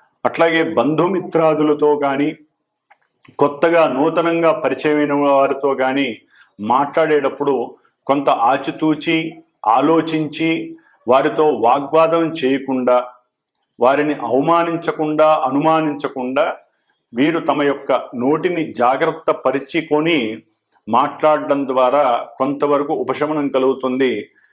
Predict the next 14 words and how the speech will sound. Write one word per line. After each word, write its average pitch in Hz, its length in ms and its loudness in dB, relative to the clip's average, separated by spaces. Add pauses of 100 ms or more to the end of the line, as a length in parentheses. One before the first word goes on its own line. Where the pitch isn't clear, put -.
(280)
ఎందుకంటే 185 440 0 (1500)
రెండో 160 360 2
స్థానంలో 160 680 2
ఉన్నటువంటి 147 460 -2
కుజుడు 139 800 0 (640)
వీరి 151 200 0
యొక్క 165 260 0
ఆలోచన 156 800 2
శక్తిని, 156 760 -4 (400)
అట్లాగే 151 680 0 (180)
నైపుణ్యాన్ని, 147 1000 -2 (960)
దైవభక్తి 156 800 2
లోపాన్ని 156 600 2
కలుగచేసి 135 1080 -2